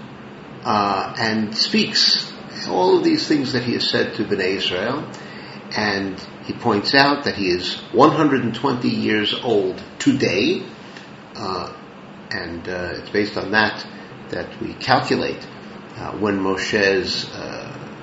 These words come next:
birthday, as well as the di-, day he died. He died on his birthday.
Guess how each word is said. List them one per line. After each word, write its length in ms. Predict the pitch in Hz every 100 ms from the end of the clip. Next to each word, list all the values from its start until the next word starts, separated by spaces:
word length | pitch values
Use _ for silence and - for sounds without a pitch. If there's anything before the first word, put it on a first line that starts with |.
| - -
birthday, 640 | 131 - 113 104 110 92
as 480 | - 95 90 92 -
well 240 | 92 92
as 160 | 90 -
the 80 |
di-, 360 | - 98 95 92 - -
day 160 | 98 101
he 100 | 92
died. 380 | 107 131 - -
He 80 | 277
died 340 | 85 98 104
on 160 | 98 87
his 100 | -
birthday. 440 | - 64 -